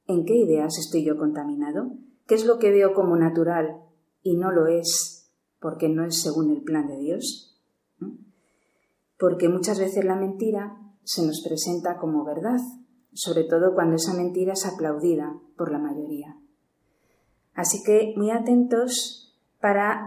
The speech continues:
discernir y reconocer la verdad.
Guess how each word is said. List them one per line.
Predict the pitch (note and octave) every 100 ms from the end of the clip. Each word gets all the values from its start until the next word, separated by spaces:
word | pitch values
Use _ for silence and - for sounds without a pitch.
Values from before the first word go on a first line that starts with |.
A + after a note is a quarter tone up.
| D#3+
discernir | F3 - A#3+ A3 G#3 A3 G#3+ -
y | G3+
reconocer | D#3+ D#3 D3+ D3 - F3 - - _
la | E3+ C#3+
verdad. | C#3 C3+ C3+